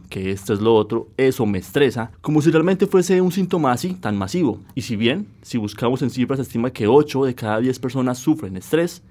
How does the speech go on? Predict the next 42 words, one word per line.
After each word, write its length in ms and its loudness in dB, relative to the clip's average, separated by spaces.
desconocemos 520 2
la 100 4
profundidad 500 4
de 60 2
lo 100 -2
que 80 -2
realmente 500 2
es 140 -2
este 220 0
padecimiento, 680 -2
lo 160 -6
que 140 -14
implica 560 -4
y 40 -2
lo 140 -6
que 100 -12
afecta. 460 -4
En 140 0
especial 440 2
las 100 0
posibles 380 0
causas 380 -2
que 80 -2
lo 80 0
generan, 540 -2
que 120 -2
no 120 0
se 120 -2
refiere 340 -2
específicamente 720 -2
a 20 2
alguna 240 -4
inconformidad 540 -4
leve, 480 -2
un 160 -4
disgusto, 540 -4
un 100 -4
malentendido, 720 -2
sino 280 0
a 60 4
acciones 340 -2
puntuales, 680 0